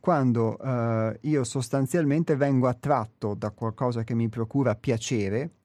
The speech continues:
che ripeto, può essere un piacere sensoriale, può essere un piacere fisico, ma può essere anche una gratificazione intellettuale, può essere semplicemente un essere così come sono, mi fa star bene, mi fa,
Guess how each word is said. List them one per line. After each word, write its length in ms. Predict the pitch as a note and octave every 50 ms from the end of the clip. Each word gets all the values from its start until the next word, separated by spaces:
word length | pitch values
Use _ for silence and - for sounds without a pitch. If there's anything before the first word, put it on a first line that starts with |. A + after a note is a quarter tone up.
| _ _ _ _
che 100 | - C#3
ripeto, 500 | C3 B2 A#2 C3+ B2 A2 G2+ - A2 G2
può 160 | G#2 A2+ A2+
essere 280 | A2 A2+ - - A2+ A2+
un 80 | A2+
piacere 420 | A2 - A2 G#2+ - C3+ B2 A#2 A2
sensoriale, 840 | A2 - A2 G#2+ G#2+ - - B2 A2+ A#2 A2 A#2 C#3 D#3+ E3+ C#3+ B2
può 160 | G#2+ A#2 G#2+
essere 260 | A2+ A#2 - - A2+
un 80 | A#2 A#2
piacere 400 | - A2 G#2+ - - A2+ A2 G#2+
fisico, 480 | - - C#3 D3+ C#3+ D3+ D3+ - D3+ C#3
ma 120 | A#2+ G#2+
può 180 | G2+ - A2 A2
essere 260 | A2+ - - A#2 A2+
anche 200 | A2+ A2+ A2+ A#2+
una 120 | G#2+ G#2+
gratificazione 960 | A2 G#2+ G#2+ G#2+ - A2 - A#2 G#2+ A#2+ A2+ A2+ - - A2+ A2 A2 A2+ A2
intellettuale, 920 | G#2+ G#2+ A2 G#2+ G#2 G2+ G2+ G2+ G2+ - - A#2+ A#2+ B2+ C3 C3+ B2+ B2 G#2+
può 160 | G#2 G#2+ G#2+
essere 400 | G#2+ G#2+ A2 - - A2+ G#2+ G#2+
semplicemente 560 | - - A2+ B2+ A#2 - A#2 A#2+ B2+ B2 B2+ C3
un 200 | B2 A#2 A2 - - _
essere 420 | B2+ C#3 - - - C#3 C3 A#2+
così 200 | - B2 C3 C3
come 220 | - C3 B2+ D3
sono, 400 | D#3 - - B2+ C3 C#3+ D3 C3+
mi 140 | A#2+ A2+ A2+
fa 160 | A2+ - B2
star 240 | A2+ - - C3+ B2+
bene, 280 | B2 B2 A#2+ B2+ B2+ A#2+
mi 140 | A#2 A2+ A2
fa, 180 | - A2 G#2